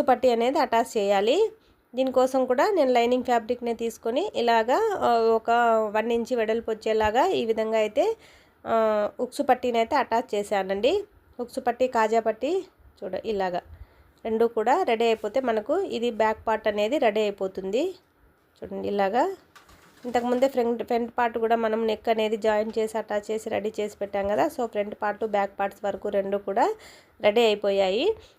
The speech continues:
ఇప్పుడు మనము కింద కుచ్చు పెట్టుకోవాలి కదండి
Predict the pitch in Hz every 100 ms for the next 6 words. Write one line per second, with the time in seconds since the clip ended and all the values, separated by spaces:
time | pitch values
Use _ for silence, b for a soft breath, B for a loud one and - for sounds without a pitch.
0 | _ 247 254 294 294 262 247 339 370 277
1 | 277 294 269 302 294 262 254 233 226 220
2 | 208 202 220